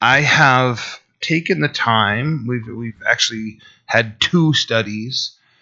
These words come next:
in Hebrews chapter eleven, and we've made it as far as, as I said, verse twenty-nine. Um, I've taken the time on the two previous studies, and I want to this evening,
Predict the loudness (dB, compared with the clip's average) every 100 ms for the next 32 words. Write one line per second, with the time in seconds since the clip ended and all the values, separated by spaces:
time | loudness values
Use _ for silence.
0 | _ -8 -4 -2 -2 -4 -6 -6 -2 0
1 | 0 -2 -4 -2 -2 -2 -4 -2 -4 -2
2 | -2 -2 -4 -4 -4 -2 -2 -4 -8 -10
3 | -8 -4 -4 -6 -4 -2 0 -2 -4 -4
4 | -2 0 2 4 4 2 -4 -10 -12 -16
5 | _ _ _ _ _ 2 4 2 -2 -8
6 | -12 _ _ _ _ _ _ _ _ _
7 | -14 -12 -8 -2 -2 2 2 2 0 -4
8 | -8 -4 2 4 4 2 0 -2 -2 -4
9 | -4 -2 -2 0 -2 -2 -2 -4 -6 -8
10 | -10 -10 -8 -8 -8 -12 -10 -6 -4 -2
11 | 0 0 0 -2